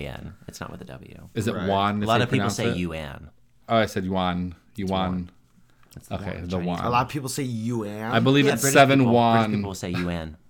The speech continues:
Speaker 3: <laughs> That's
Speaker 1: Seven
Speaker 3: weird.
Speaker 1: yuans.
Speaker 3: That just, like, that
Speaker 1: It's
Speaker 3: just sounds like it's
Speaker 1: Y U A N.
Speaker 3: wrong.
Speaker 2: Yeah.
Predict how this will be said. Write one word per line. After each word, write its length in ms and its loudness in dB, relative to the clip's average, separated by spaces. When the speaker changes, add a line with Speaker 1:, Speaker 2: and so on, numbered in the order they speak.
Speaker 3:
<laughs> 300 -20
That's 360 -8
Speaker 1:
Seven 200 -2
Speaker 3:
weird. 160 -2
Speaker 1:
yuans. 300 -6
Speaker 3:
That 100 -6
just, 320 -8
like, 220 -6
that 80 2
Speaker 1:
It's 80 -4
Speaker 3:
just 260 4
sounds 200 4
like 80 2
it's 0 -
Speaker 1:
Y 40 2
U 80 0
A 120 -2
N. 60 -6
Speaker 3:
wrong. 560 -6
Speaker 2:
Yeah. 240 -12